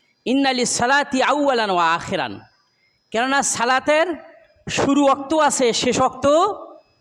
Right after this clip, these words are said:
আছে, ঠিক কি না কন? তা আমরা শুরু এবং শেষ সম্পর্কে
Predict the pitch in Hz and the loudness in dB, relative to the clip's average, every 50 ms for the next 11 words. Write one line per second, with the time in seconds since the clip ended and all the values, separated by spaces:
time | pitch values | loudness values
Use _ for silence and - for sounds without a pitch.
0 | _ _ _ _ - 185 165 - 196 180 - - 285 - - 359 339 311 - - | _ _ _ _ -8 -6 -6 -4 -4 -4 -4 -4 -6 -4 -2 -2 0 0 0 0
1 | 220 175 143 120 104 - - _ _ _ _ _ _ _ _ _ _ _ _ - | -2 -2 -2 -4 -8 -16 -20 _ _ _ _ _ _ _ _ _ _ _ _ -4
2 | 170 214 247 262 269 254 - 240 226 262 302 320 330 311 277 285 269 233 - - | -2 -2 -2 0 -2 -2 -2 -2 -2 0 0 0 0 0 0 -2 -2 -2 -2 -2
3 | 262 254 226 - - 254 240 240 262 254 247 - 294 330 415 381 - - | -2 -2 -2 -2 -4 -4 -4 -2 -4 -4 -2 -2 -2 -2 -2 -4 -10 -16